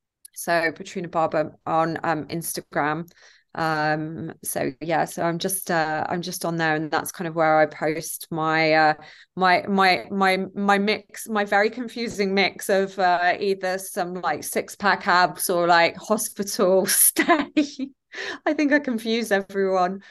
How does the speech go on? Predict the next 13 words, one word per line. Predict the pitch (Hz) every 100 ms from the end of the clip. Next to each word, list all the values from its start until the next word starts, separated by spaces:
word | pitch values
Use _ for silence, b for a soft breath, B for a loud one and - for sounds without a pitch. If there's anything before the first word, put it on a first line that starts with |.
| B _
but | 240 -
that's | 196 - -
what, | 190
that's | 196 196
where | 208 190
I | 180 175 156
am, | 175
and | 165
that's | 170 160 175
where | 156
the | 160
updates | 156 - 143 - -
are. | 143 151